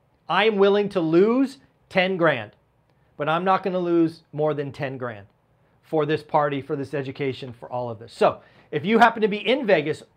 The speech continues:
or you're in the industry and you have some contacts in Vegas that might be able to work us out a deal, reach out, let me know. I need some help. The cheaper I can get the event or the location, the less the tickets will cost.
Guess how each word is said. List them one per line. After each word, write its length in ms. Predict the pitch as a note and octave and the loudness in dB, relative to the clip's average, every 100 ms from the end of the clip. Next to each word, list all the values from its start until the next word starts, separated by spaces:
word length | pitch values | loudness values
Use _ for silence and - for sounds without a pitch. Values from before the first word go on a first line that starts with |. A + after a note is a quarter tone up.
| - | 4
or 460 | D4+ D4+ B3 A3+ - _ | 8 10 10 6 -8 _
you're 160 | E3 G#3 | 2 2
in 120 | G#3+ | 4
the 140 | G3 | 2
industry 500 | G#3+ A#3 - F#3+ E3 | 2 -2 -2 2 2
and 100 | D#3 | 2
you 100 | F3+ | 2
have 180 | F#3+ E3+ | 2 2
some 160 | E3 D3 | -4 -6
contacts 540 | E3 F3+ F#3 G3 G3 | -4 -2 0 0 0
in 100 | G3 | -2
Vegas 280 | F#3+ G3+ G3 | 0 0 -2
that 160 | E3 | -4
might 220 | D#3+ E3+ F3 | -2 -2 -2
be 60 | |
able 160 | F3+ E3 | -4 -2
to 60 | |
work 260 | D3 D#3+ E3+ | -2 -2 -2
us 240 | F3+ - - | -4 -6 -2
out 240 | E3+ E3+ E3+ | -2 -2 -4
a 80 | C#3 | -8
deal, 460 | B2 F#3 B3+ C4+ _ _ _ _ _ _ _ | -2 0 0 -2 _ _ _ _ _ _ _
reach 280 | C#3+ A3+ A3+ | -2 -2 4
out, 260 | A3 E3 - | 4 4 0
let 200 | D#3+ F#3+ | -4 -2
me 100 | G#3 | -2
know. 280 | G#3 F3 C#3+ | 0 2 0
I 80 | D#3 | -4
need 180 | D#3 F3 | -6 -6
some 120 | G3 | -2
help. 360 | F#3 F#3 - _ _ _ C3+ | 4 4 4 _ _ _ -10
The 80 | |
cheaper 400 | C#3 - A#3+ B3 | -8 -4 0 4
I 100 | A3 | 4
can 160 | G#3 G3 | 4 0
get 180 | G3 G3+ | -2 0
the 120 | F#3 | -2
event 460 | D#3 E3+ C4 E4 - _ _ _ _ - | 0 2 0 -2 -14 _ _ _ _ -6
or 100 | D3+ | -2
the 100 | D3 | 0
location, 680 | D3 D3 G#3+ B3+ D#4 D4+ - _ _ _ _ _ | -2 2 2 2 -2 -10 -14 _ _ _ _ _
the 100 | D3+ | -6
less 280 | D3 F3 F#3 | 0 2 0
the 140 | - E3+ | -6 -6
tickets 420 | F3 E3+ D#3+ - | -6 -6 -8 -8
will 120 | C#3 | -10
cost. 500 | - C3 G#2 - _ | -6 -8 -8 -14 _